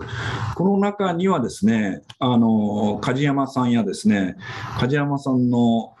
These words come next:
あの、副キャップだった大久保真紀さんとかですね、あの、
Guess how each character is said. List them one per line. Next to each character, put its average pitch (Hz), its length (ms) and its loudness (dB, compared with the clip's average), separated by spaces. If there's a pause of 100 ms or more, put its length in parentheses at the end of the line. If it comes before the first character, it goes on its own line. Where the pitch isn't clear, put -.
(100)
あ 113 100 2
の、 104 80 2
副 - 240 -10
キ 156 80 0
ャ 143 40 0
ッ - 20 -12
プ - 120 -18
だ 95 100 -2
っ - 120 -10
た 90 300 -2 (120)
大 131 200 2
久 127 200 0
保 120 280 0
真 123 160 0
紀 - 80 -10
さ 92 120 -4
ん 78 60 -4
と 76 80 -6
か - 100 -4
で 67 80 0
す - 140 0
ね、 107 300 2 (640)
あ 107 160 2
の、 101 1160 0